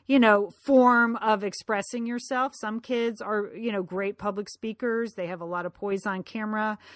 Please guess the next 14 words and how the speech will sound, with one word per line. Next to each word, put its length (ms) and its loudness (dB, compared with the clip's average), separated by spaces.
You 200 -2
know, 140 2
they, 300 -4
they're 240 2
able 360 4
to, 360 4
you 140 -4
know, 160 -6
ident-, 420 0
they're 180 2
able 220 2
to 120 -4
express 380 -2
themselves, 720 2